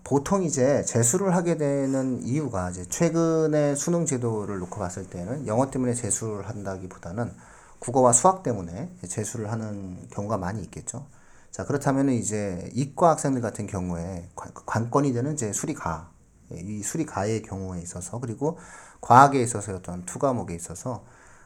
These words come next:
아, 결국은 사실은 이제 재수가 유리하다는 게 좀 자연계 학생들 때문에 생긴 말이라고 생각하거든요.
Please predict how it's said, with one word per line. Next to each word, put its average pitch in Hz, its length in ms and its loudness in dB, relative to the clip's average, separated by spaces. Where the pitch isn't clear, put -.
아, 101 600 -2
결국은 180 880 0
사실은 185 340 0
이제 151 100 2
재수가 139 440 2
유리하다는 143 480 4
게 110 100 -4
좀 98 140 -8
자연계 127 360 2
학생들 143 300 0
때문에 101 180 -6
생긴 104 460 -2
말이라고 95 320 -2
생각하거든요. 90 600 -6